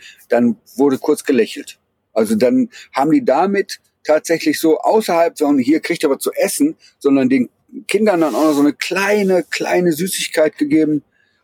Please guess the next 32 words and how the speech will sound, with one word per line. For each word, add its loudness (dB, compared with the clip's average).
Und 0
da 2
fiel -4
dann 2
auf -2
einmal 0
tatsächlich -4
dieses -4
bisschen 0
Versteinerte 0
auch -2
ab. -4
So, 2
dann 2
wurde 0
kurz -2
gelächelt, 0
aber 0
eben 0
auch 0
nur 0
kurz. -6
Und -2
so 2
ist -2
das 0
an 0
der 2
Grenze 0
auch. -2
Die -2
Leute, 2